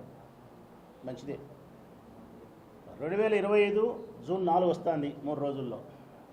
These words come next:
ఇప్పుడేమంటున్నారంటే కన యావత్ రాష్ట్ర ప్రజలు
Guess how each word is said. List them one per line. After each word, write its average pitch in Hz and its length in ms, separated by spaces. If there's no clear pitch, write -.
ఇప్పుడేమంటున్నారంటే 185 840
కన 151 360
యావత్ 147 320
రాష్ట్ర 135 300
ప్రజలు 131 420